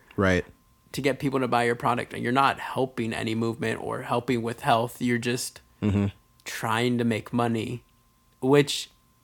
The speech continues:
Speaker 2: that's the whole point of corporations, I guess, but it's just really gross.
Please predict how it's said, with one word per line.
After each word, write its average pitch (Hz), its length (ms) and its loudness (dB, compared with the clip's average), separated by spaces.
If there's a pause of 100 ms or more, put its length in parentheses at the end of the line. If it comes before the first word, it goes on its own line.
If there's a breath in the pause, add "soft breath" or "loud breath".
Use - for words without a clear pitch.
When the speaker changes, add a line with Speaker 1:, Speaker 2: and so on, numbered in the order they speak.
(140)
Speaker 2:
that's 135 300 4
the 160 120 6
whole 160 100 0
point 165 240 4
of 151 80 0
corporations, 156 840 4 (200)
I 139 100 2
guess, 143 360 6
but 135 160 0
it's 127 260 0
just - 180 -4
really 127 160 2
gross. 123 520 0